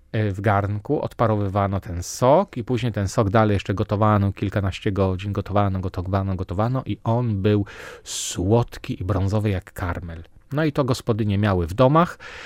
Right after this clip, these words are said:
i to na przykład, y, dodawało się bardzo często na przykład do pierników, jak się piekło.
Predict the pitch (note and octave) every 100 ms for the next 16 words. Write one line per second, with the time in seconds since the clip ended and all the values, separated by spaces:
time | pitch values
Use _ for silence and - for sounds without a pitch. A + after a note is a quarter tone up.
0 | - - - A#2 - C3 C#3 C3 - A#2
1 | C3+ - - A#2 A#2 A2 G#2 A#2+ A#2+ -
2 | A2 G#2+ G2+ A#2 A2+ - A#2 G#2+ G2+ -
3 | G#2 G#2+ A#2+ G2 F2+ - - - - -
4 | F2+ - F#2